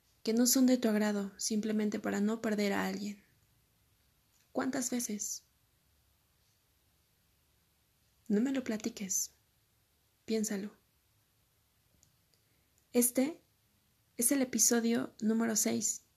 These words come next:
de la serie Los diez mandamientos para la mujer. Y se titula Nadie, ni siquiera mi pareja, podrá tocar mi cuerpo sin mi autorización.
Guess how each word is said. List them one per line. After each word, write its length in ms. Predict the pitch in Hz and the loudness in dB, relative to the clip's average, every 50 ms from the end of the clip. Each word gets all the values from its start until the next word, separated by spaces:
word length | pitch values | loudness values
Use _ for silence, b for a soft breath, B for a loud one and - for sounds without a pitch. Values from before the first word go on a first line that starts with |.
| _ _ _ _ _ _ _ _ _ _ _ _ _ | _ _ _ _ _ _ _ _ _ _ _ _ _
de 140 | - 202 202 | 0 0 2
la 120 | 196 190 185 | 2 2 0
serie 560 | 190 - 208 202 202 202 202 208 226 - - _ _ - | 0 0 2 2 2 2 2 0 -2 -6 -12 _ _ -4
Los 320 | 202 202 196 190 190 - | -2 -2 -2 -2 -4 -4
diez 240 | 202 196 202 202 214 | -2 -2 -2 0 0
mandamientos 600 | 208 202 196 190 196 196 196 196 190 214 202 - | 0 -2 0 0 0 -2 -2 -2 -2 -4 -6 -4
para 200 | - 196 185 185 | -4 -4 -2 -2
la 80 | 185 190 | -2 -2
mujer. 420 | 190 190 - - 254 254 254 - _ _ _ _ _ _ _ _ - - - _ b b b b b b b b b b b _ _ _ _ _ | -2 -2 -4 -4 -6 -6 -6 -10 _ _ _ _ _ _ _ _ -20 -20 -20 _ b b b b b b b b b b b _ _ _ _ _
Y 100 | 220 220 | 0 2
se 140 | - 233 226 | 2 2 2
titula 580 | 240 233 - 247 240 240 240 240 254 285 - _ _ _ _ _ _ _ _ _ _ _ _ _ _ _ _ _ _ _ _ _ _ _ _ _ _ - - - | 0 0 0 2 2 2 2 2 0 -4 -8 _ _ _ _ _ _ _ _ _ _ _ _ _ _ _ _ _ _ _ _ _ _ _ _ _ _ -14 -2 2
Nadie, 640 | 208 214 233 233 240 220 214 214 226 247 262 - - _ _ _ _ _ _ - - - - - _ - - _ | 2 4 4 4 4 2 2 2 0 -2 -4 -10 -14 _ _ _ _ _ _ -20 -20 -20 -20 -20 _ -20 -4 _
ni 180 | 214 220 233 233 | 4 4 6 6
siquiera 480 | - - 226 214 - - 226 233 233 | 4 2 0 0 -2 -2 0 2 2
mi 120 | 247 247 240 | 2 2 4
pareja, 500 | 240 208 202 202 208 - 220 208 - - | 4 4 4 2 2 0 -2 -4 -4 -4
podrá 480 | - 208 208 202 214 208 208 214 214 | -2 0 0 2 2 2 2 2 0
tocar 380 | 262 240 247 - 233 220 226 233 | 0 -2 0 0 0 0 2 2
mi 140 | 226 214 214 | 0 0 -2
cuerpo 560 | - - 226 220 220 220 - - 226 240 240 - | 0 0 0 0 0 -2 -4 -4 -4 -4 -4 -2
sin 800 | - - - - 208 208 208 208 214 214 220 220 220 226 226 | -2 -2 0 0 2 2 4 4 4 4 4 4 4 6 8
mi 260 | 240 262 262 302 - - | 8 8 6 4 2 0
autorización. 1080 | 254 247 240 240 233 - 226 220 214 208 - 202 - - 214 196 185 185 185 - | 2 2 2 2 2 2 2 2 2 0 0 0 0 0 0 0 -2 -4 -6 -8